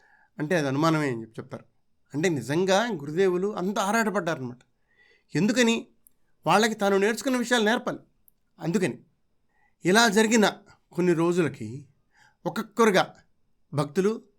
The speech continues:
గురుదేవుల దగ్గరికి రావడం మొదలుపెట్టారు. సాధన కాలంలోనే చాలామంది ఆయనకి భక్తులయ్యారు.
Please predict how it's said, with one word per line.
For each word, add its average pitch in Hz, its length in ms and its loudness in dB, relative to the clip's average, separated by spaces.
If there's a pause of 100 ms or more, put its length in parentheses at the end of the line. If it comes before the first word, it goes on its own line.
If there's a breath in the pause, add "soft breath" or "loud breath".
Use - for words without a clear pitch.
(120)
గురుదేవుల 165 240 0
దగ్గరికి 156 200 -6
రావడం 147 300 0
మొదలుపెట్టారు. 123 400 -6 (680 soft breath)
సాధన 165 420 -2
కాలంలోనే 254 480 0 (100)
చాలామంది 247 480 2
ఆయనకి 202 280 2
భక్తులయ్యారు. 196 540 2